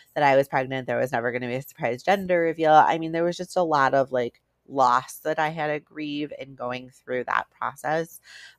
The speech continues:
Um, and, and some resentment, honestly, that, like, this was the only way that I could become a mother, you know, that given all of the factors that we knew,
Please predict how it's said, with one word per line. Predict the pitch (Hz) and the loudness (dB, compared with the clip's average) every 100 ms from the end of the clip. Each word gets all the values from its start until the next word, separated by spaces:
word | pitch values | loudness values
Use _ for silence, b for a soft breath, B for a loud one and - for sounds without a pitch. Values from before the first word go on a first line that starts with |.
| - | -2
Um, | 147 135 139 135 - | 2 2 2 -4 -8
and, | - 156 - | -6 -6 -2
and | 156 165 160 160 160 - 165 | -2 0 -2 -8 -10 -14 -8
some | 202 190 | -6 -4
resentment, | 190 196 - - 95 - | 0 0 -2 -12 -14 -8
honestly, | - 139 139 - 120 123 | -4 -2 -4 -6 -6 -6
that, | 123 135 - | 0 0 0
like, | 127 123 _ | -4 -6 _
this | 123 131 - - | -2 -2 -4 -6
was | 127 123 113 | -2 -2 -4
the | 120 | -6
only | 113 131 131 | -6 -8 -8
way | 127 123 120 | -8 -8 -4
that | 123 117 - _ _ _ _ | -4 -4 -8 _ _ _ _
I | 107 123 | 2 2
could | - | -2
become | - 110 135 | -10 -12 -10
a | 127 | -8
mother, | 120 113 113 113 117 _ _ | -2 -2 0 -2 -6 _ _
you | 135 139 | -10 -6
know, | 117 95 - | -6 -8 -6
that | 131 101 - - 127 _ 139 | -4 -4 -8 -20 -20 _ -10
given | - 135 131 95 | 0 0 0 -2
all | 104 123 | 2 2
of | 120 | 0
the | 123 | -2
factors | 120 123 - 123 | -2 -2 -6 -8
that | - 80 | -6 -8
we | 120 | -10
knew, | 127 127 127 120 123 | -12 -8 -6 -6 -6